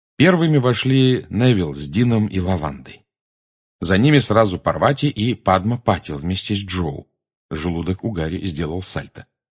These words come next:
И одной из её вечно хихикающих подруг. Потом одна и с мечтательным видом, словно забрела сюда случайно, Полумна Лавгуд.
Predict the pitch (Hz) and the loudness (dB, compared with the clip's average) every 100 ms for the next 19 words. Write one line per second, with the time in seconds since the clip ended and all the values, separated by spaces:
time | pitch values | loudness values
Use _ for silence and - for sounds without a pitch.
0 | _ - 110 104 123 127 101 98 98 95 | _ 2 2 4 0 0 -2 0 0 0
1 | 120 - 104 - 104 107 101 104 - 95 | -2 -2 -2 -2 -2 0 2 0 0 -4
2 | - 98 76 - - _ _ _ _ _ | -4 -6 -6 -10 -18 _ _ _ _ _
3 | _ _ _ _ 98 190 208 196 107 85 | _ _ _ _ 2 6 4 4 0 0
4 | 95 135 156 143 90 82 - 98 - 175 | 2 2 2 -4 -4 -2 -2 -2 0 -2
5 | - 98 90 82 123 135 104 - 113 110 | 0 0 0 0 -2 0 0 0 -2 0
6 | 98 98 92 95 95 - 80 78 78 - | 2 2 2 2 2 0 -4 -6 -6 -4
7 | 117 127 120 110 _ _ - 90 127 143 | 0 0 0 -4 _ _ -2 2 4 4
8 | 123 87 78 69 - - - | 4 2 -2 -8 -14 -20 -20